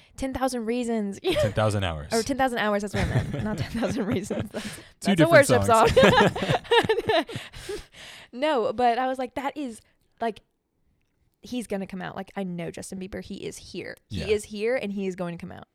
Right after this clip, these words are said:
Speaker 1: And then <sighs> he didn't. But honestly, the concert was so good anyways. It's okay. <laughs>
Speaker 2: Yeah. Yeah, no, that was good. So is that your favorite memory?
Speaker 1: Yeah, that's definitely up there for sure.
Speaker 2: Crap. Okay, cool. So that was one that I wrote down.
Speaker 1: <laughs>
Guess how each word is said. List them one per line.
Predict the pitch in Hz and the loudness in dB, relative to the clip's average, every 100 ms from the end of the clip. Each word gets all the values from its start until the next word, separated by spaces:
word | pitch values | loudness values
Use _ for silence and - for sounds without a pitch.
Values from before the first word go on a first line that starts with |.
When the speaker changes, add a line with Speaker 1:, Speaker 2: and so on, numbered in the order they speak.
| _ - | _ -16
Speaker 1:
And | 175 165 | -12 -10
then | 131 95 - _ _ _ _ _ _ _ | -12 -14 -18 _ _ _ _ _ _ _
<sighs> | - - | -18 -16
he | - 196 | -14 -12
didn't. | 185 196 196 | -12 -12 -4
But | 214 190 | -2 -2
honestly, | 185 185 - - | -2 -2 4 4
the | 185 190 | 4 -2
concert | 190 190 170 | -2 -6 -6
was | 226 | -4
so | 226 214 | -4 -4
good | 185 180 | -4 -4
anyways. | 175 185 180 175 175 - | -4 -6 -8 -8 -10 -12
It's | 175 | -10
okay. | 160 135 - 262 135 | -8 -8 -8 -8 -8
<laughs> | 110 - | -10 -10
Speaker 2:
Yeah. | 98 87 76 107 _ _ _ _ - | -6 -6 -8 -14 _ _ _ _ -8
Yeah, | 95 82 | -6 -4
no, | 90 87 | -4 -4
that | 87 101 | -4 -2
was | 107 98 | -2 -4
good. | 107 90 82 | -6 -6 -10
So | - 104 95 92 - - | -6 -4 -4 -6 -12 -10
is | 98 | -6
that | 104 104 | -4 -4
your | 101 | -6
favorite | - 110 127 131 | -6 -6 -6 -6
memory? | 131 147 156 - _ _ _ _ _ _ _ _ _ _ | -8 -8 -12 -14 _ _ _ _ _ _ _ _ _ _
Speaker 1:
Yeah, | 196 190 | -6 -6
that's | 190 202 - | -8 -12 -12
definitely | 185 - 175 | -12 -10 -12
up | 170 - | -12 -12
there | - - | -12 -12
for | - | -14
sure. | - 73 - _ | -12 -14 -16 _
Speaker 2:
Crap. | - - - - 87 | -20 -18 -12 -10 -8
Okay, | 85 92 85 - | -4 -4 -4 -8
cool. | 139 117 73 | -6 -6 -6
So | - 85 | -8 -8
that | 78 82 | -8 -10
was | 107 135 | -12 -10
one | 131 | -8
that | 160 | -8
I | 95 | -8
wrote | 78 78 - | -10 -12 -12
down. | 78 | -10
Speaker 1:
<laughs> | 78 | -6